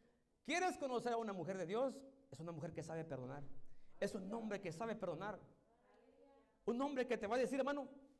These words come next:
ahí muere, échale ganas". Que si of-, que si, que si Abraham me ha ofendido, que si David me ha ofendido como predicador,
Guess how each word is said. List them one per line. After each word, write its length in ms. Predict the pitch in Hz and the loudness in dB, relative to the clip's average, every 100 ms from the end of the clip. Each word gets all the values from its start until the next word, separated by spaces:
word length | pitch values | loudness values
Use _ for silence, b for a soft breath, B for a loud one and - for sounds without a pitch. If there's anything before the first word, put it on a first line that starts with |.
| _ - - | _ -20 -16
ahí 80 | |
muere, 340 | 156 202 220 - - - _ _ _ _ _ _ | -10 -6 -6 -10 -16 -20 _ _ _ _ _ _
échale 220 | - 202 | -8 -6
ganas". 360 | 156 190 208 160 - _ _ _ _ _ _ 143 151 156 170 175 - - - _ _ | -6 -8 -10 -14 -18 _ _ _ _ _ _ -20 -20 -20 -20 -20 -20 -20 -20 _ _
Que 100 | 269 | 0
si 140 | - | 4
of-, 240 | 262 269 - | 4 2 0
que 160 | 254 | 2
si, 300 | 233 254 247 | 4 4 4
que 100 | 247 | 4
si 80 | 226 | 4
Abraham 360 | 220 240 370 359 | 6 6 6 6
me 40 | |
ha 60 | 339 | 4
ofendido, 400 | 277 262 247 233 | 4 2 4 4
que 100 | 220 | 2
si 100 | 233 | 4
David 300 | 202 247 381 | 4 6 4
me 60 | |
ha 60 | 381 | 4
ofendido 300 | 311 302 277 | 4 2 2
como 200 | 277 226 | 4 4
predicador, 680 | 220 220 196 226 277 240 | 2 2 4 6 6 6